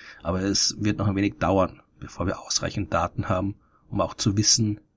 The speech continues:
wie es auf diesem Planeten aussieht. Dazu brauchen wir die großen Teleskope, die derzeit gerade gebaut werden und irgendwann in den zweitausendzwanziger Jahren fertig sind. Damit werden wir die Supererden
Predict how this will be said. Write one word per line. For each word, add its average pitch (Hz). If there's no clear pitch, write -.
wie 101
es 104
auf -
diesem 104
Planeten 98
aussieht. -
Dazu -
brauchen -
wir 101
die 98
großen -
Teleskope, 104
die 90
derzeit -
gerade 90
gebaut 87
werden 80
und 80
irgendwann 87
in 87
den 85
zweitausendzwanziger -
Jahren 69
fertig -
sind. -
Damit -
werden 101
wir 104
die 98
Supererden 107